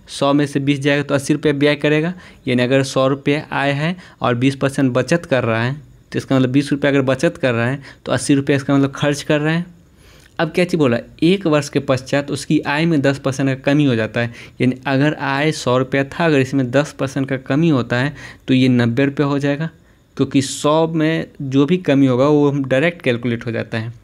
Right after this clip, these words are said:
ठीक है, उसके बावजूद भी वो पहले जितना ही बचत कर रहा है, यानी जब उसका नब्बे रुपया आय हुआ तो पर भी वो बीस रुपया ही बचत कर रहा है। ठीक है,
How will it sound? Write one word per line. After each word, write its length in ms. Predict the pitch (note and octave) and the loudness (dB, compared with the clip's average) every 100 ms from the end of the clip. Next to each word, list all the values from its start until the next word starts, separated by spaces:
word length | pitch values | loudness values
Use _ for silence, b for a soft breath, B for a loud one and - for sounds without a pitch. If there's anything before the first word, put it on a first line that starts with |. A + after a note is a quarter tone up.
| B B B - | B B B -6
ठीक 120 | D3+ | -2
है, 120 | G3 B B B B - | -2 B B B B -2
उसके 260 | E3+ F#3+ | -2 2
बावजूद 600 | F3 C#3+ C#3 C#3+ D3+ F#3+ | 0 2 0 0 -2 -2
भी 80 | F#3 | 0
वो 100 | F3+ | -2
पहले 400 | F3 D3+ C#3 E3 | 0 -2 0 0
जितना 280 | D#3 C#3 D3+ | 0 -2 0
ही 120 | D3 D3+ | 2 2
बचत 300 | A#2+ A#2 A#2 | 2 0 -4
कर 120 | A2 | -4
रहा 80 | G#2+ | -2
है, 60 | |
यानी 160 | A2 A#2+ | 0 0
जब 160 | C3 | 2
उसका 260 | C#3 C#3 D3+ | 0 0 2
नब्बे 360 | C3 B2 B2+ E3+ | 2 2 2 0
रुपया 300 | E3+ D#3 - | 0 -4 -2
आय 180 | B2 B2+ | -2 -2
हुआ 320 | A#2 A#2+ D3+ F3 b b b _ - | 0 0 -2 -6 b b b _ 0
तो 120 | E3+ | 2
पर 220 | E3+ F#3 | 4 2
भी 140 | E3 D#3+ | 4 4
वो 180 | C#3 D3 | 4 2
बीस 460 | C3 B2 D3 D#3+ | 0 0 0 2
रुपया 340 | D3+ C#3+ C#3+ D3 | 0 0 0 -2
ही 160 | C#3 E3 | 0 0
बचत 360 | C#3 A#2+ A2+ | 0 0 -2
कर 200 | - A#2 | -4 -4
रहा 120 | A2 A2 | -4 -6
है। 100 | A2 - - _ _ _ _ _ _ _ _ - | -8 -14 -20 _ _ _ _ _ _ _ _ -4
ठीक 120 | |
है, 60 | E3 | -2